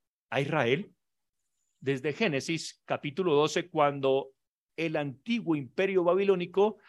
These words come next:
había intentado ese acuerdo. ¿Qué ocurre cuando los hombres se ponen de acuerdo en que no quieren estar de acuerdo con Dios? ¿Mm? Génesis capítulo nueve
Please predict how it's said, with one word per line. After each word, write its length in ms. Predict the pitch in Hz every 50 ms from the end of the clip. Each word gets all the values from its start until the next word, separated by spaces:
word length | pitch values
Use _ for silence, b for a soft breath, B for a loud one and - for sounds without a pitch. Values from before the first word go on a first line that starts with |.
| b b b b b _ _ -
había 720 | 196 233 247 240 285 269 226 170 170 190 202 202 196 - _ _ _ -
intentado 840 | 196 196 185 - 208 190 156 165 165 135 135 139 139 170 170 165 170 B B B _
ese 440 | - 175 170 160 143 - - 147 147
acuerdo. 560 | 147 147 - 208 220 202 143 120 98 - - _ _ _ _ _ _ _ _ _ _ _ _ _ -
¿Qué 80 | - 226
ocurre 400 | 214 - 254 247 226 208 202 202
cuando 260 | 208 202 180 180 175
los 220 | 175 160 - -
hombres 420 | 220 208 190 180 196 202 190 - -
se 320 | 185 160 156 156 - _ -
ponen 300 | 196 202 202 202 202 196
de 80 | -
acuerdo 580 | 208 208 - 196 175 165 156 143 208 233 233 - _ _ _ _ _ _ _ _ _ _ _ _ - -
en 260 | 254 254 208 170 -
que 260 | - 208 226 233 226 190
no 160 | 156 165 160
quieren 280 | - 190 180 175 175 170
estar 260 | - - 165 143 139
de 60 | 156
acuerdo 280 | 147 - 156 143 143 143
con 160 | - 147 131
Dios? 460 | 131 135 - - - - - _ _ _ _ _ _ _ _ _ _ _ _ _ _ _ _ _ _ _ _ _ _ _ _ _ _ _ _ _ -
¿Mm? 280 | 185 381 392 - - - _ _ _ _ _ _ _ _ _ _ _ _ _ _ _ _ _ _ _ _ _ _ _ _ _ _ _ _
Génesis 400 | - 143 147 160 147 - 160 -
capítulo 420 | - 160 - 170 165 175 175 180
nueve 580 | 180 208 226 220 214 208 220 240 262 262 -